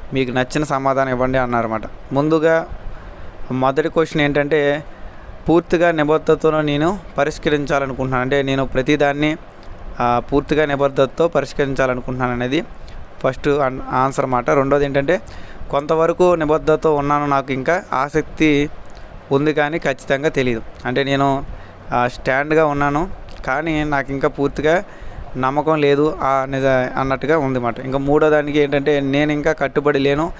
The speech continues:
ఈ ప్రయాణం నా కోసం కాదు. అంటే నేను అసలు, ఆ, ఈ కంపెనీకి కట్టుబడి లేను, ఇది నా కోసం అవసరమైంది కాదు అన్నట్టుగా అక్కడైతే ఉంది. అంటే ఫస్ట్ క్వశ్చన్కి ఆన్సర్ మీ ఇష్టం వచ్చింది ఇవ్వచ్చు మాట.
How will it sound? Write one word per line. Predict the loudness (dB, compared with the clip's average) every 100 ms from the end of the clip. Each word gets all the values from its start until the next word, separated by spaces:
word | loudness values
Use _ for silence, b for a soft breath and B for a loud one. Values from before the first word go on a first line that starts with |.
| B -6 -4
ఈ |
ప్రయాణం | 0 2 2 2
నా | 0 0
కోసం | 0 -2 0
కాదు. | 0 0 -4 -8
అంటే | -2 0
నేను | 0
అసలు, | 0 2 0 -2 B B B -6 0
ఆ, |
ఈ | 0
కంపెనీకి | 0 -2 0 -2 0
కట్టుబడి | -2 0 2 2
లేను, | 2 0 -4 -6 -4
ఇది | -2
నా | 0 0
కోసం | 2 2 2
అవసరమైంది | 0 0 -2 -2
కాదు | -2 0 2
అన్నట్టుగా | 0 0 0 -2 -2 B B B B -12 -6
అక్కడైతే | -2 0 0 0
ఉంది. | 0 -4 -8 -12 -6
అంటే | 0 0 -2 -12 -2
ఫస్ట్ | -2 2
క్వశ్చన్కి | 0 2 0 0
ఆన్సర్ | 0 2 2 2 0 -4 -12 -6 0
మీ |
ఇష్టం | 0 2 0
వచ్చింది | 0 0 2
ఇవ్వచ్చు | 2 0
మాట. | -2